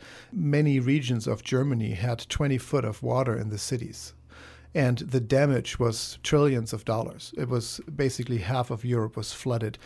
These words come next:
because in part of mismanagement of some water storage areas, they, they were saying, and to a large degree because wetlands were not honored enough, and many big rivers, the Seine,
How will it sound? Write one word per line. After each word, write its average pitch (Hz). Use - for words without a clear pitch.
because 170
in 143
part 139
of 131
mismanagement 131
of 120
some 123
water 123
storage 131
areas, 131
they, 131
they 143
were 123
saying, 131
and 143
to 135
a -
large 117
degree 120
because 113
wetlands 113
were 127
not 120
honored 131
enough, 110
and 120
many 120
big 117
rivers, 110
the 117
Seine, 117